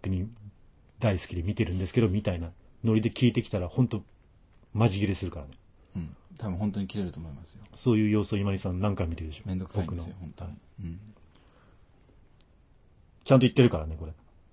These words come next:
Speaker 1: 今の時点で。
Speaker 2: 聞いた聞いた。
Speaker 1: はい。
Speaker 2: 録音した。
Speaker 1: 録音した。もうちゃんと世界中のネットに配信するから。
Speaker 2: 配信した。うん。
Speaker 1: 証拠は残りますね。
Speaker 2: はい。
Speaker 1: はい。まあ、そういった感じでお送りしましたのは、トウモロコシの会会長の吉田裕樹と、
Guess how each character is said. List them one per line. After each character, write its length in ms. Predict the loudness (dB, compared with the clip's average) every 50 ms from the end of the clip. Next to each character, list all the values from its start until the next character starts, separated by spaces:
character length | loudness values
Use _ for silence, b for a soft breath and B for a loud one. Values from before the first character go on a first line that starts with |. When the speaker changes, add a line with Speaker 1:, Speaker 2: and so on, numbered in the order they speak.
| _ -2
Speaker 1:
今 160 | 0 2 2
の 80 | 2 -2
時 100 | -4 -4
点 160 | -6 -6 -8
で。 120 | -8 -12 -14 -16 -12 -8
Speaker 2:
聞 100 | -8 -6
い 20 |
た 100 | -6 -6
聞 120 | -8 -10
い 40 | -14
た。 140 | -14 -16 -20 _ _ _ -12
Speaker 1:
は 80 | -12 -12
い。 60 | -12 -16 -18 -10 -6
Speaker 2:
録 180 | -6 -6 -4 -4
音 100 | -6 -6
し 60 | -6
た。 120 | -10 -10 -6 -2
Speaker 1:
録 160 | -2 0 2
音 120 | 0 0 -2
し 60 | -6
た。 100 | -12 -12 -4 2
も 160 | 2 2 2
う 60 | 2 4
ち 80 | 6
ゃ 60 | 6
ん 40 | 6
と 180 | 6 2 0 0 -2
世 160 | 4 4 6
界 160 | 10 10 8
中 120 | 8 8 6
の 60 | 6
ネ 100 | 6 4
ッ 60 | 2
ト 120 | 2 0 0
に 80 | 0
配 180 | 2 0 0 0
信 160 | 0 -2 0
す 80 | 2 2
る 80 | 2
か 80 | 2 2
ら。 0 |
Speaker 2:
配 80 | 0
信 80 | 0 -2
し 20 |
た。 140 | -4 -6 -8 -10 -14 -12 -10
う 40 | -8
ん。 120 | -8 -10 -12 -18 -20 -20 -20 -20 -10
Speaker 1:
証 180 | -2 0 2 6
拠 100 | 8 8
は 60 | 8
残 160 | 8 4 -2
り 60 | -4
ま 100 | -4 -6
す 80 | -8 -8
ね。 140 | -12 -12 -8
Speaker 2:
は 160 | -6 -6 -6
い。 80 | -6 -8 -10 -10
Speaker 1:
は 80 | -10
い。 60 | -10 -10 -14 -20 -20 -20 -20 -20 B B B B B B B B B B B B B B -10 -2 2
ま 80 | 2
あ、 20 | 4
そ 80 | 4 4
う 20 |
い 40 | 4
っ 20 |
た 80 | 4 6
感 140 | 6 6 6
じ 80 | 6
で 60 | 4
お 40 | 2
送 100 | 4 2
り 60 | 0
し 100 | 2 2
ま 80 | 2 2
し 40 | 2
た 80 | 2
の 40 | 2
は、 60 | 4
ト 80 | 6 6
ウ 20 |
モ 100 | 8 8
ロ 60 | 8 6
コ 80 | 4
シ 80 | 4 4
の 80 | 6
会 180 | 8 8 8 8
会 180 | 8 8 6 8
長 160 | 8 6 6
の 120 | 8 6
吉 120 | 4 2 2
田 80 | 2
裕 160 | 2 2 0
樹 120 | -4 -4 -4
と、 200 | -4 -4 -4